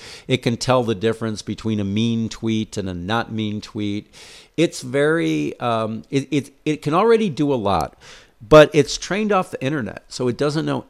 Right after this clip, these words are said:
anything about your business. So let's say now you wanna build that custom front end, and it's an A-, it's an A P I based app, but you want it to generate, you,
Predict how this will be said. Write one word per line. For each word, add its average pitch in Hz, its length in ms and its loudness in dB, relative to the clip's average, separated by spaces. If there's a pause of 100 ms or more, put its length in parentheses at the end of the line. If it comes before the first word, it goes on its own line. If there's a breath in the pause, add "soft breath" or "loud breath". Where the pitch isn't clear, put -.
anything 160 640 0
about 117 420 0
your 107 460 0
business. 90 640 -10 (520 loud breath)
So 147 200 4
let's 156 360 0
say 147 300 2
now 131 580 0
you 131 220 -4
wanna 139 260 0
build 123 260 -4
that - 280 -2
custom 117 420 -2
front 101 320 -4
end, 92 440 -4
and 98 180 -6
it's 92 160 -12
an 98 220 -8
A-, 120 260 0 (160)
it's - 160 -8
an 101 160 -6
A 131 160 2
P 127 220 -4
I 117 160 2
based 101 500 -4
app, 92 320 -6 (1200 loud breath)
but 165 160 4
you 156 120 2
want 147 260 0
it 220 100 -6
to 160 100 -2
generate, 131 720 -4
you, 123 140 -4